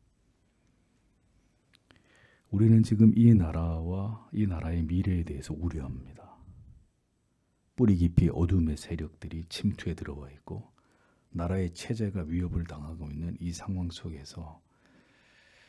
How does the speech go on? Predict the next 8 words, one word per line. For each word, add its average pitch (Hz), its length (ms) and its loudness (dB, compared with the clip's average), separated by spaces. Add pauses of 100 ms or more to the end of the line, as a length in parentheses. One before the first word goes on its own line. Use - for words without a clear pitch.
(240)
하나님께서 120 680 -2
우리에게, 87 600 0
우리의, 87 800 -2
우리 90 180 0
그리스도인들에게 87 1000 -2
요구하시는 98 880 -2
게 131 120 -4
무엇이겠습니까? 104 1000 -8